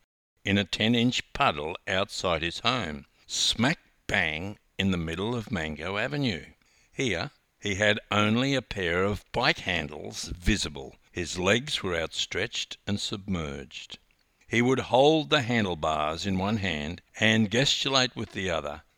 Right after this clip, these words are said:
redirecting traffic around the puddle.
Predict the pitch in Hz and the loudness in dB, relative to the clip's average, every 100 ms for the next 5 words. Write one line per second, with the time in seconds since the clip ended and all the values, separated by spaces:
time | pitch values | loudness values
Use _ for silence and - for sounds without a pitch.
0 | - 92 101 127 147 147 143 147 117 92 | -14 -4 0 2 0 0 0 0 0 -4
1 | - _ - 87 85 85 78 - - - | -6 _ -8 -6 -4 -6 -8 -14 -14 -2
2 | 139 139 - - - - _ _ _ _ | 0 0 -4 -12 -16 -20 _ _ _ _
3 | 90 78 80 82 90 101 - 90 73 69 | -4 -2 -4 -4 -4 -6 0 0 0 -4